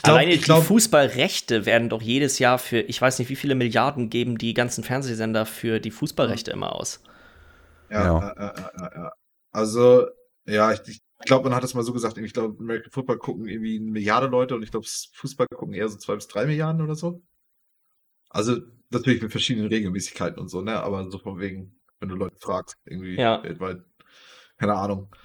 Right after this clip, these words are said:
Speaker 1: Ähm, ist schwierig, das miteinander zu vergleichen, Äpfel und Birnen so ein bisschen. Ähm, aber keine Ahnung, ich hab irgendwie schon das Gefühl, dass, dass Videospiele natürlich aber auch nicht unbedingt die, die wir immer hier spielen,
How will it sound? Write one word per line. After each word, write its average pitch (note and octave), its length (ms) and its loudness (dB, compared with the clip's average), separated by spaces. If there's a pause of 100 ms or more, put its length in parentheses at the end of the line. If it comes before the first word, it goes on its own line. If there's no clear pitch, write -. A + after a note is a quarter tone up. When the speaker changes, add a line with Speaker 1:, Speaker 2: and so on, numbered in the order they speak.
(360)
Speaker 1:
Ähm, A#2 640 0 (800)
ist D#3 180 6
schwierig, G3+ 240 6
das F3 120 6
miteinander D#3+ 340 8
zu - 80 -10
vergleichen, D3 440 4
Äpfel C3+ 280 2
und B2+ 140 0
Birnen D#3+ 240 6
so E3 80 2
ein D#3+ 60 4
bisschen. E3 440 2 (600)
Ähm, A#2+ 440 -2
aber G#2 460 2 (1300)
keine A#2+ 220 0
Ahnung, B2+ 200 0
ich A#2+ 120 2
hab E3 100 4
irgendwie F#3 180 2
schon F3+ 140 4
das F3 140 4
Gefühl, D#3+ 480 4 (1700)
dass, - 400 -2
dass - 340 -4
Videospiele B2 520 0
natürlich A#2 280 0
aber A2 120 0
auch G#2 160 -4
nicht - 120 -12
unbedingt A2 260 -6
die, A2 100 -10
die G2+ 180 -12
wir C3+ 240 0
immer C3+ 140 -2
hier C#3 160 -2
spielen, C#3+ 560 -6